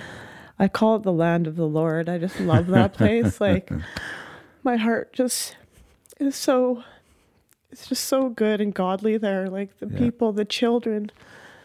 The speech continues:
Speaker 1: just accepting us for who we were and just allowing us to be there in their presence just was so much growth for me too, right? And to show so much compassion
Speaker 2: Yeah.
Speaker 1: and to see all the love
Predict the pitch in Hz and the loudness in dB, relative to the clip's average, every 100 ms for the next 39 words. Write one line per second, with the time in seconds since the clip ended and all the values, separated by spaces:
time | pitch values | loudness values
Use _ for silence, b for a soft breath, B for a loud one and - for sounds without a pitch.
0 | B B - - 240 - 202 208 220 214 | B B -6 -2 -4 0 0 0 0 0
1 | 233 - 247 247 247 226 208 202 214 226 | -2 2 2 2 2 2 2 0 0 -2
2 | - 220 190 190 196 208 - 226 196 202 | -4 0 0 0 0 -4 -4 -6 0 2
3 | 208 214 202 196 190 185 _ _ - 202 | 2 2 0 0 0 -4 _ _ 0 2
4 | 208 202 165 175 185 180 - - B B | 2 2 0 0 -2 -4 -10 -18 B B
5 | B B 226 214 233 - - 240 - - | B B -4 0 -2 0 0 0 -4 -2
6 | 156 175 - 214 185 185 - 190 185 180 | 0 0 -2 -2 0 0 0 0 0 0
7 | - - - 208 - - 196 - 196 - | -2 -4 -4 -4 -2 0 0 0 -2 -4
8 | - 208 180 165 180 - 240 240 254 95 | -2 0 2 0 0 0 0 -2 -4 -6
9 | B B B B B B 185 202 - 220 | B B B B B B -2 -2 0 2
10 | 196 208 196 165 160 185 202 | 2 0 0 0 0 0 -4